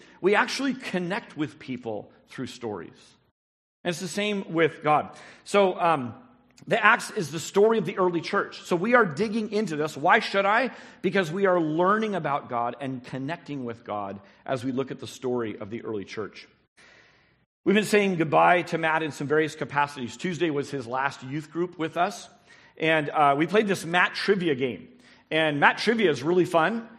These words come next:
uh, if you know Matt. If not, it's just kind of a boring, weird game.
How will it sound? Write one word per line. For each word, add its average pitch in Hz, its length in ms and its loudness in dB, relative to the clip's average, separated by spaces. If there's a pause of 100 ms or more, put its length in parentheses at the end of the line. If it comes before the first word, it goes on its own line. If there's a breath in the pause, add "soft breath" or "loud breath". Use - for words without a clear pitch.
uh, 156 220 6
if - 160 4
you 254 80 4
know 226 160 6
Matt. 185 320 2
If 185 140 2
not, 220 180 6
it's 175 100 -2
just 196 180 -4
kind 196 120 2
of 156 80 0
a 156 60 2
boring, 160 340 2
weird 147 240 2
game. 131 320 -2